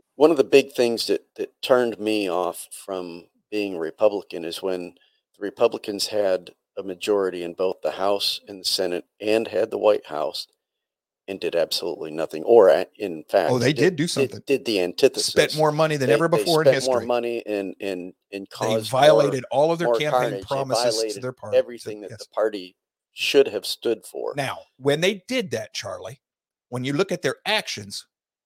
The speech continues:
Speaker 2: how did they act? As a re-, conservative Republican
Speaker 1: No,
Speaker 2: Party
Speaker 1: no.
Speaker 2: or as a Democrat?
Speaker 1: As a Democrat. That's
Speaker 2: So
Speaker 1: why
Speaker 2: if
Speaker 1: I
Speaker 2: that's
Speaker 1: said,
Speaker 2: how they
Speaker 1: "I'm
Speaker 2: act
Speaker 1: done."
Speaker 2: whenever they're giving power, what are they?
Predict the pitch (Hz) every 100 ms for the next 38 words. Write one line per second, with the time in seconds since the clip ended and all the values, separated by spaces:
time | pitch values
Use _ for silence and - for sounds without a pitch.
0 | _ _ - 147 127 135 113 - 101 101
1 | 104 - _ - 113 143 143 135 117 -
2 | 185 233 277 - 285 294 - 143 135 123
3 | 113 110 - 80 104 - - 127 139 -
4 | - _ 95 - 143 - - 165 196 254
5 | 247 214 - 180 190 170 117 143 165 160
6 | 156 151 143 135 156 160 120 110 127 135
7 | 131 113 104